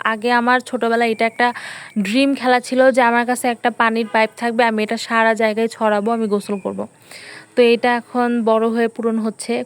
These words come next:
খুব ভাল লাগতেছিল। তো এখানে আমি হচ্ছে বাসায় যে বালি, মানে পুরো ঘর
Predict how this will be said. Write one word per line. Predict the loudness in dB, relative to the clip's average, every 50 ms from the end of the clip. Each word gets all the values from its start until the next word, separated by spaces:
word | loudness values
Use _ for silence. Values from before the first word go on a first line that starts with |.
| -6 -4
খুব | -4 -4 -2
ভাল | -2 0
লাগতেছিল। | 0 0 -2 -4 -6 -8 -6 -4 -2 -2 -2 -2 -4 -6 _ -20 -20 -20 -20 -20 -20 -20 -12 _
তো | 4 4
এখানে | 4 4 4 0 -2 0 0 2 2
আমি | 2 2 2
হচ্ছে | 2 0 0 0 2 2 4 4 4 4 2 2
বাসায় | 2 2 2 2 2 2 0 0 0 2 2 2 0
যে | 2 2 2
বালি, | 2 4 2 2 4 2 2 0 0
মানে | 0 2 0 0
পুরো | 0 2 2 4 4 2
ঘর | 0 -6 -6 -2 2 6 6 8 8 6 4 2